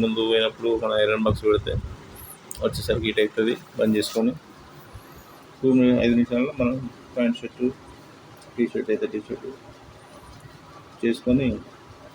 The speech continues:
ఎప్పుడప్పుడు పోస్ట్ వేసుకోపోయే వాళ్ళు కూడా చాలామంది ఉన్నారు. మేము చూసాం ప్రత్యేకంగా, నేను కూడా కొన్ని రోజులు అట్లా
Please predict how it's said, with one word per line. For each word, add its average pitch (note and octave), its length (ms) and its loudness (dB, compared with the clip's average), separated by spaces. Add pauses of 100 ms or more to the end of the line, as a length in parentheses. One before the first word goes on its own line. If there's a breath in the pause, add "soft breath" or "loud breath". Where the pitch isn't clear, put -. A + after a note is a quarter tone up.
(160)
ఎప్పుడప్పుడు A2+ 440 0
పోస్ట్ G#2+ 260 -8
వేసుకోపోయే G#2+ 500 0
వాళ్ళు G#2 180 2
కూడా A2 200 -2
చాలామంది G#2 400 -2
ఉన్నారు. G#2+ 280 -6
మేము G#2 180 -10
చూసాం G#2 400 -6
ప్రత్యేకంగా, G2+ 600 -10 (2500)
నేను A2 160 -2
కూడా A2+ 160 0
కొన్ని A2 160 -2
రోజులు G#2 160 0
అట్లా G2+ 160 -2